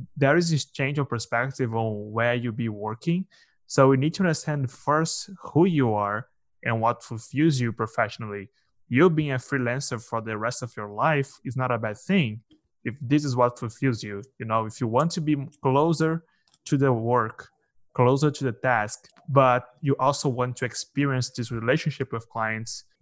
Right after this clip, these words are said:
this is great. But if you want to build something that is more than just yourself and, and create an environment for other people as well, and want to own a business,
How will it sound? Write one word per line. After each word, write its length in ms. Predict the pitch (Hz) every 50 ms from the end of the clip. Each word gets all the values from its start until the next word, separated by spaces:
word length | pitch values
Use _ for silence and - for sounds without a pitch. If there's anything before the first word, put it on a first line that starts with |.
| -
this 160 | - 127 113
is 120 | 120 110 -
great. 540 | - - 127 160 208 190 135 117 - - - - - - -
But 140 | - 117 135
if 100 | 139 -
you 80 | 156
want 300 | 131 117 123 143 170 185 - -
to 420 | - 165 147 143 143 143 143 139 - _ _ _ _ _ _ - 127 120
build 200 | 127 143 143 139
something 540 | - - - 135 131 139 - - 185 170
that 220 | 143 127 120 120 117
is 440 | 117 113 113 113 123 - - - - _ _ -
more 360 | 139 120 117 113 113 127 143
than 160 | 143 143 131
just 240 | 120 127 123 - -
yourself 680 | 113 107 101 - - - 113 107 120 156 196 - - _ _ _ _ _ _ _ _ -
and, 160 | 131 127 120
and 260 | - - 131 131 120
create 240 | - - 131 123 127
an 140 | 139 135 131
environment 520 | 123 113 107 117 120 135 143 139 127 127
for 260 | - - - 113 107 -
other 260 | 127 127 131 127 120
people 320 | 113 - 135 127 123 127 107
as 160 | 107 - -
well, 460 | 113 113 127 165 160 131 117 113 110 -
and 160 | 123 120 117
want 200 | 110 113 117 113
to 160 | - - - -
own 220 | - 123 127 131
a 60 | 117 110
business, 520 | 110 113 143 170 170 160 131 117 117 -